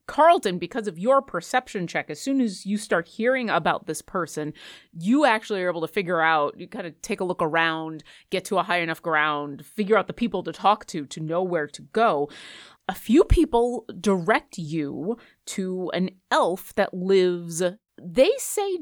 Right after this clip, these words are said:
just outside of town, which is an odd thing to hear, because as far as you know, everybody lives within the walls of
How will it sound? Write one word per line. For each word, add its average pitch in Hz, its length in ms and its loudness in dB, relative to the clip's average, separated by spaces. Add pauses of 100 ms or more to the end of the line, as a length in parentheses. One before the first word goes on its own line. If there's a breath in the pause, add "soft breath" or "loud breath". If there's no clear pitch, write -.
just 262 420 -2
outside 214 480 -4
of 165 140 -12
town, - 640 -12 (400)
which - 140 -14
is 190 120 -4
an 202 100 -6 (100)
odd 349 280 4
thing 262 200 -2
to 190 80 -6
hear, 185 440 -10 (200)
because 165 560 -4
as - 80 -14
far 269 180 4
as 240 100 4
you 311 120 4
know, 170 160 6
everybody 220 320 4
lives 170 240 0
within 208 520 2 (160 loud breath)
the 196 120 4
walls 190 760 2 (100)
of 165 580 2